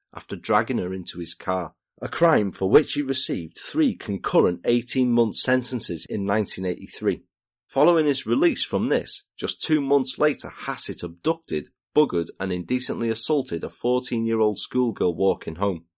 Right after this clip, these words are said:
crimes that he received concurrent ten-year sentences for in February nineteen eighty-five. He's spent less than a month out of prison since that time to this day. So you have to ask yourself,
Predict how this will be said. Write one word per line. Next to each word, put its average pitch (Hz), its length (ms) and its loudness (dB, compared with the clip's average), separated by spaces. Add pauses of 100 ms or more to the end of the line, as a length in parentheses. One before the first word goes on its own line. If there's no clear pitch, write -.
(220)
crimes 135 420 0
that 87 120 2
he 98 80 -2
received 95 640 -4
concurrent 101 580 -4
ten-year 117 460 0
sentences 117 720 -4
for 73 300 -4 (140)
in 95 160 -8
February 110 420 2
nineteen 101 380 -2
eighty-five. 92 640 -6 (640)
He's 113 180 -6
spent - 320 -2
less 147 300 0
than 117 120 0
a 110 80 2
month 127 380 -2 (140)
out 110 180 0
of 110 140 -4
prison 87 460 -4 (220)
since 92 300 -6
that 151 280 0
time 95 360 -2 (180)
to - 140 -8
this 85 240 -4
day. 87 240 -4 (1200)
So - 160 -2
you 120 80 4
have 180 260 -2
to 196 120 2
ask - 240 0
yourself, - 480 -4